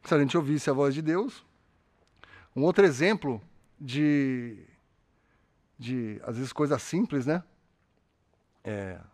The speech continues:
até relacionado a esse assunto, porque o que que separa a gente da salvação de Deus?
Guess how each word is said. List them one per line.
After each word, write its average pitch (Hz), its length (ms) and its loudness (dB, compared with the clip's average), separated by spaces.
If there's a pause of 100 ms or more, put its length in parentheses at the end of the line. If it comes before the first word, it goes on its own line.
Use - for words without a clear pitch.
(160)
até 127 140 -6
relacionado 120 440 -6
a 120 40 -6
esse 113 140 -10
assunto, 143 460 -8 (720)
porque 131 840 -2 (600)
o 147 60 -8
que 294 160 2
que - 100 -14
separa 160 760 0 (360)
a 143 120 -4
gente 120 580 -4 (280)
da 165 100 -4
salvação 156 480 -2
de 131 80 -4
Deus? 117 380 -12